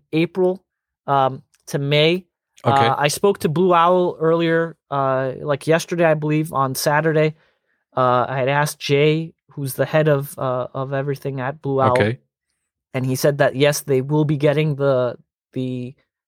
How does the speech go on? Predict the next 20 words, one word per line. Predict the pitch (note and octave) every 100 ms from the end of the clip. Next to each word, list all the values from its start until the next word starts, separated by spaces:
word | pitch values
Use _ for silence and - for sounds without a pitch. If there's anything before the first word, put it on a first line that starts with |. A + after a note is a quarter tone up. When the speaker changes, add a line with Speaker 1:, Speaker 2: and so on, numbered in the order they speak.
| -
Speaker 1:
Pickle | E3 D#3+ D3
Ricks. | C#3+ D3 - -
Uh, | C#3 C3 B2+ -
it | C#3+
will | C#3+ C#3
have | D#3+ D#3+
a, | D3 C3+ - _
it, | - - -
from | D#3+
what | C#3
I've | D3+ F3
seen, | - D#3
it | D3
has | D3+
a | D3+
green | B2+ C#3 F3 G3 -
ostrich | C#3 D#3+ - - C#3+ - _ _
patch. | - D3 F#3 - - _ _ _ -
Speaker 2:
Okay. | A2 G#2 A2+
Speaker 1:
Uh, | C#3+ C3+ C3 C3+ C3